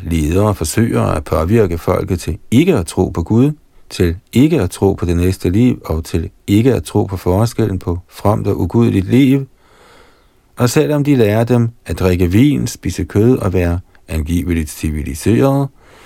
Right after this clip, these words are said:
frygter folk alligevel det syndige livs fire principper, nemlig ulovlig sex, kødspisning, rusmidler og hasardspil. Og så snart der er en religiøs festival,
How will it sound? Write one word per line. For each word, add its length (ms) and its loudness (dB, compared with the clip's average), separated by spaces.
frygter 420 -2
folk 280 -2
alligevel 500 2
det 80 -2
syndige 380 0
livs 460 -4
fire 320 -6
principper, 600 -2
nemlig 420 -8
ulovlig 460 -2
sex, 540 -2
kødspisning, 880 -2
rusmidler 540 -2
og 140 -4
hasardspil. 760 -12
Og 140 0
så 120 0
snart 340 0
der 100 2
er 240 2
en 280 0
religiøs 560 0
festival, 720 0